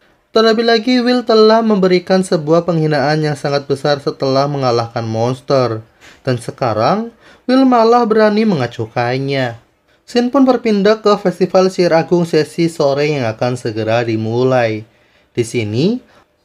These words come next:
Mike Mayus akan melanjutkan tugasnya untuk menjadi komentator dalam acara tersebut. Tidak hanya dirinya,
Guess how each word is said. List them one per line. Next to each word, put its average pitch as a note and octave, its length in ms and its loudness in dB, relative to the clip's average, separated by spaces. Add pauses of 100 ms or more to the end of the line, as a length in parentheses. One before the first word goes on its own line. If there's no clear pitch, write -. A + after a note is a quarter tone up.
Mike A#3 160 -2
Mayus B3 360 0
akan A#3 360 0
melanjutkan G#3 560 0
tugasnya F#3+ 480 0
untuk F3+ 400 2
menjadi E3 400 2
komentator D3+ 640 -2
dalam C#3 400 2
acara A#2 400 0
tersebut. A#2+ 800 0 (480)
Tidak B2 400 -2
hanya A#2+ 320 -2
dirinya, A#2 680 -2